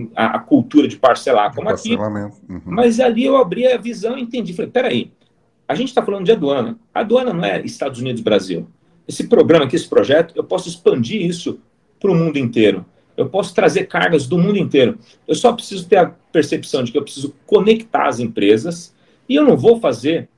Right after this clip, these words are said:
Speaker 1: né? Aí vai o ponto que você falou do varejista, eu não vou fazer melhor do que uma FedEx faz,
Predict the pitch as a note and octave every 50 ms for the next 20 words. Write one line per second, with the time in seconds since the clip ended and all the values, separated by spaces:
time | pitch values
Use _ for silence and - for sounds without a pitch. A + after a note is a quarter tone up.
0 | _ - C3+ E3 D#3 - - C3 D3+ E3+ D3+ A#2+ D3 D3+ D3+ C#3 - - D3 C#3
1 | A#2 - - - - D3 D3 C3+ A#2+ B2+ B2+ A2+ A2 G#2 G#2 B2+ G3+ G3+ - -
2 | - - _ _ _ _ _ - - D#4 B3+ E3 G3+ G3 - - D3 A#2 A#2+ D#3+
3 | D3+ C#3 A#2+ A2+ B2+ D3 D3 C3+ A#2 A2+ - C#3+ C#3 C#3+ D3 C3+ B2+ - - D3+
4 | A2+ - - A#2 B2 A#2+ - - - - - A#2 A#2+ A2+ G2 - - - _